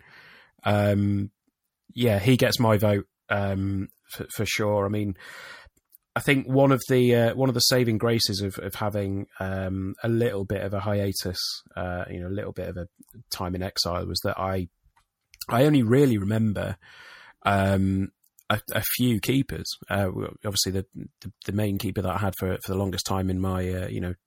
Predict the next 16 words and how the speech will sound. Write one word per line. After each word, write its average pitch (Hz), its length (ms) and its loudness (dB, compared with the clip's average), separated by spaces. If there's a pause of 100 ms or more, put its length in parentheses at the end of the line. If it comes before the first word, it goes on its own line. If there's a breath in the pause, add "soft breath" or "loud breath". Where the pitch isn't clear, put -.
(200)
in 98 100 -4
my 92 100 -2
memories 98 400 -2
was, 95 200 -2
was 98 120 -2
Alan 95 220 0
Marriott. 104 400 0 (580 loud breath)
Um, 92 580 0 (280)
and 98 180 2
then 98 540 2 (240)
I - 100 -2
think 143 260 0
it - 80 -2
was 117 200 0
a 113 40 0
bit 117 260 2